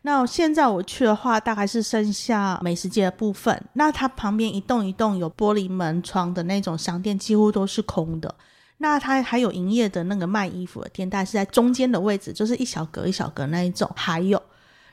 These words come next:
那河岸边的话，那些餐厅还有营业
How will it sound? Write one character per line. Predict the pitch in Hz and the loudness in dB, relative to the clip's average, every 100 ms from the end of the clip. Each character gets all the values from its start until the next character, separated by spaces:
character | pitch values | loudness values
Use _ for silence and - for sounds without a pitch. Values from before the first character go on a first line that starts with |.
| - | -6
那 | 302 294 | -2 0
河 | 247 226 226 | 0 2 2
岸 | 285 285 247 | 4 2 2
边 | 226 208 | 2 0
的 | 208 190 | 0 -2
话， | 240 | -2
那 | 226 | -2
些 | 233 202 | -2 -4
餐 | - 190 | -4 -4
厅 | 202 | -2
还 | 190 - 170 175 | -4 -4 -2 2
有 | 196 185 | 2 0
营 | 165 165 | -6 -6
业 | 180 | -6